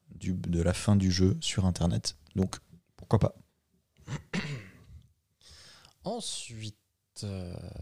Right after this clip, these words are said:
Speaker 2: dans le genre, on adore Descent, même si la première mission,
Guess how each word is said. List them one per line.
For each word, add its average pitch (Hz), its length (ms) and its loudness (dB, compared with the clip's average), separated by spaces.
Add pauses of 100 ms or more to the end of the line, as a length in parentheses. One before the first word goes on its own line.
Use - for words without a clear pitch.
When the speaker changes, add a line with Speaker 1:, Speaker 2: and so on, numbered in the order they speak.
(260)
Speaker 2:
dans 120 180 -4
le 123 120 -4
genre, 135 220 -6
on 107 80 -8
adore 104 280 -8
Descent, 175 840 -6 (100)
même 127 220 -2
si - 160 -4
la 101 100 -4
première 104 400 -6
mission, 101 540 -6